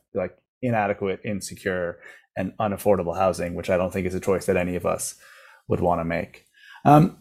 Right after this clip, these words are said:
so I think these are really important things. And I think one thing in particular about this emphasis you'll see is that there are some proposals that are really centered in, uh, building a housing developer, like the Alex Lee proposal, or ones that are,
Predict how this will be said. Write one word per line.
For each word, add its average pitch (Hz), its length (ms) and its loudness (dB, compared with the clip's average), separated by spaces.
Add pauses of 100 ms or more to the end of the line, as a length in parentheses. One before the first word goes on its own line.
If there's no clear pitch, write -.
so 226 200 12
I 208 40 12
think 226 140 12
these 196 180 12
are 202 80 12
really 185 240 12
important 147 440 10
things. 151 320 4
And 151 80 4
I 131 80 4
think 147 200 2
one 143 160 6
thing 139 220 2
in 127 100 2
particular 127 520 2
about 113 340 4
this 113 180 -2
emphasis 110 460 0
you'll 107 140 2
see 127 320 6
is 107 220 4
that 101 320 4 (280)
there 127 140 8
are 120 40 8
some 160 380 8
proposals 143 600 8
that 135 120 6
are 117 120 4
really 113 240 2
centered 123 400 0
in, 107 160 0
uh, 92 200 -2
building 107 400 4
a 95 240 0
housing 107 300 0
developer, 127 440 6
like 92 260 0
the 95 80 -2
Alex 90 260 -2
Lee 127 80 0
proposal, 139 580 2 (320)
or 135 100 6
ones 131 320 6
that 131 100 4
are, 113 120 4